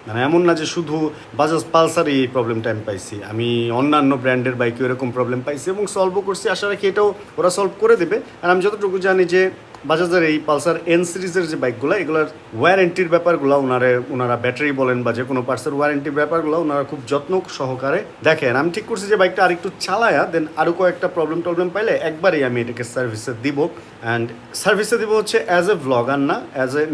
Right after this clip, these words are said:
normal মানুষ হিসেবে। হয়তো যেহেতু বাইকটা আমার নামে না,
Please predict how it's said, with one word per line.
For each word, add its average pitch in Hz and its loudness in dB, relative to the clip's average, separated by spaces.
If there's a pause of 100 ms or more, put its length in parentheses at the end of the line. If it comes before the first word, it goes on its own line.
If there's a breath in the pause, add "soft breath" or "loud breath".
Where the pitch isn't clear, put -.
normal 147 0
মানুষ 110 -4
হিসেবে। 113 -8
হয়তো 131 -2 (340 loud breath)
যেহেতু 165 0
বাইকটা 170 2
আমার 139 2
নামে 156 2
না, 147 0